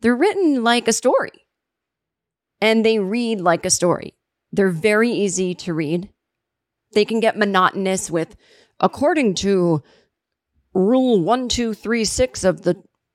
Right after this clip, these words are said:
Penal Code, poop a doop." And I'm not going to be reading those parts. So I went through and highlighted everything that I wanted to read. I'm not reading all forty-nine pages,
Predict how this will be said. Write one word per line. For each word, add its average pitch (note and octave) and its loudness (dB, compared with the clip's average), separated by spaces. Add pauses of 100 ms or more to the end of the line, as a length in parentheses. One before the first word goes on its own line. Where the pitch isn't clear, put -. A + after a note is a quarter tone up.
(160)
Penal A3 2
Code, G3+ -2
poop A#3+ -4
a G3+ 2
doop." B3 -2 (480)
And A#3+ 2
I'm C4+ 2
not C4+ 0
going G#3 2
to F#3+ -2
be F3+ 0
reading E3+ 0
those D#3 -4
parts. D#3 -2
So G3+ 2
I C#4 0
went E4 0
through A3+ 0
and F#3 2
highlighted F3+ 0
everything F3+ -2 (2500)
that G3 2
I F#3+ 4
wanted F3+ 0
to E3 -6
read. D#3 -2
I'm F#3 2
not G#3+ 0
reading F3+ -2
all E3+ 0
forty-nine D#3 0
pages, D#3 -8